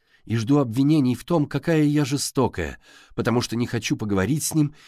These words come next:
и в том, какая неразумная, потому что не хочу простить его. И она бросила меня, потому что я изменил ей. Но я пытаюсь снова завоевать ее сердце.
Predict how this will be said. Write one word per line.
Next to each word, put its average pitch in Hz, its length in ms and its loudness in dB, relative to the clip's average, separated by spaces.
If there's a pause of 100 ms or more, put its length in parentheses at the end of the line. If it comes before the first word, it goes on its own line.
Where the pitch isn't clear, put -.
(160)
и 170 80 0
в 147 100 -4
том, 185 240 2
какая 160 340 2
неразумная, 147 720 4
потому 165 320 0
что - 160 -2
не 170 100 2
хочу 165 500 -4 (160)
простить - 580 -4
его. 67 260 -12 (880)
И 87 60 -4
она 104 200 0
бросила 110 380 0
меня, 78 400 -4 (560)
потому 113 280 -2
что - 140 -8
я 113 240 2
изменил 80 420 -2
ей. 58 260 -20 (760)
Но 107 80 0
я 135 160 4
пытаюсь 139 380 2
снова 151 380 2
завоевать 113 560 2
ее 98 160 0
сердце. - 500 -8